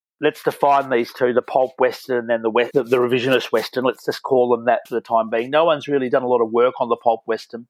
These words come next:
A Queensland academic called Tony Johnson Wood, she did a bit of work on Leonard Mears, who was a prolific Western writer of pulps.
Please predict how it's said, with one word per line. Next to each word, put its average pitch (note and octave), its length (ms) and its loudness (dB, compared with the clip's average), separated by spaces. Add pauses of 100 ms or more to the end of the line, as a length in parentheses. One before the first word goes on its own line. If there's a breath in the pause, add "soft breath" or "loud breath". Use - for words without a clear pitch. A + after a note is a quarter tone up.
(300)
A - 40 -2
Queensland F3 600 -2
academic C3 540 -2
called C3 260 -2
Tony C#3+ 380 -2
Johnson B2+ 440 -4
Wood, B2+ 240 -2
she F3+ 200 0
did E3 160 2
a C#3 40 0
bit C#3+ 200 0
of C#3+ 80 0
work C3+ 420 0
on B2+ 320 0
Leonard C#3 380 0
Mears, C#3 500 0
who C3 200 -4
was A#2+ 240 -4
a A#2+ 120 -4
prolific C#3+ 460 0
Western C3 360 -4
writer A#2+ 460 2 (100)
of A#2 180 -6
pulps. - 600 -4